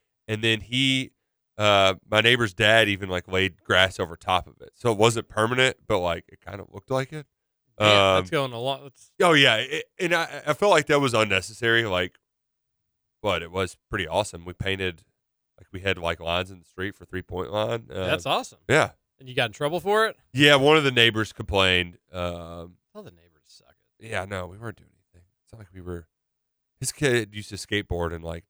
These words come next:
Speaker 1: tear, you know, he was grinding on the little, uh, sewer
Speaker 2: Oh,
Speaker 1: drainage things
Speaker 2: you
Speaker 1: and,
Speaker 2: can't,
Speaker 1: like, tore
Speaker 2: that's
Speaker 1: that up. It's like, dude, come on.
Speaker 2: Leave the grinding for the mixers is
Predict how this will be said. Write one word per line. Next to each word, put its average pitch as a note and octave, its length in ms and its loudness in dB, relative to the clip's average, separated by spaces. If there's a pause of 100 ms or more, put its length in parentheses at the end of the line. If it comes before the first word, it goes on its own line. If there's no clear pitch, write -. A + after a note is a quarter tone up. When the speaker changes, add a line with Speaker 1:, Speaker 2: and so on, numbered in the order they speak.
(120)
Speaker 1:
tear, F#2 220 -6
you E2+ 100 -12
know, E2 160 -10
he A2+ 80 -8
was G#2 140 -6
grinding G#2+ 500 2
on F#2 140 -4
the F2+ 80 -8
little, F#2 360 -4
uh, F2 180 -6
sewer A#2+ 440 -4 (240)
Speaker 2:
Oh, F3 80 0
Speaker 1:
drainage C3+ 280 0
things D#3 340 -2
Speaker 2:
you C#3+ 60 -12
Speaker 1:
and, C3 60 -6
Speaker 2:
can't, - 20 -8
Speaker 1:
like, F#2+ 140 -2
tore C3 220 0
Speaker 2:
that's G2+ 220 2
Speaker 1:
that E2 80 -8
up. F2 180 -6
It's - 100 -20
like, C#3 140 -4
dude, B2 300 -6
come B2+ 120 -10
on. F2+ 80 -16 (800)
Speaker 2:
Leave D#3 200 -6
the C3 60 -8
grinding C#3 420 0
for C#3+ 100 -10
the B2 80 -8
mixers A2+ 460 -12 (120)
is G2 60 -20